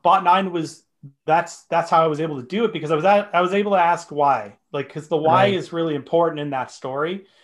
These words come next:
Speaker 2: Uh-huh.
Speaker 1: And if, without the, without the why, it's not a story. So,
Speaker 2: Exactly.
Speaker 1: you know, and, and so I think that's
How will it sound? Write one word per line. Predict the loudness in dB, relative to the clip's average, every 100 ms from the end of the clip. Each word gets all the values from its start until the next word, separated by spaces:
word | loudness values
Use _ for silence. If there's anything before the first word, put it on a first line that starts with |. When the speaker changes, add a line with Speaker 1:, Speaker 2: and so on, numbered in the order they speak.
| _
Speaker 2:
Uh-huh. | -8 -6 -6
Speaker 1:
And | -4
if, | -6 -4
without | 0 2 2
the, | 0
without | -2 2 2 2
the |
why, | 2 4 4
it's | 4 0 -6 -10
not | -4 -4
a | -6
story. | -8 -6 -6 -12 _ _ _ _ _
So, | _ 2
Speaker 2:
Exactly. | 4 4 -2 -14 _ _ _ _ _ _ _
Speaker 1:
you | -8 -4
know, | -2 -4
and, | -4 -4 -4 -4
and | -6 -4
so | 0 0
I |
think | 0 -2 -4 -2
that's | 0 0 -2 -12 -20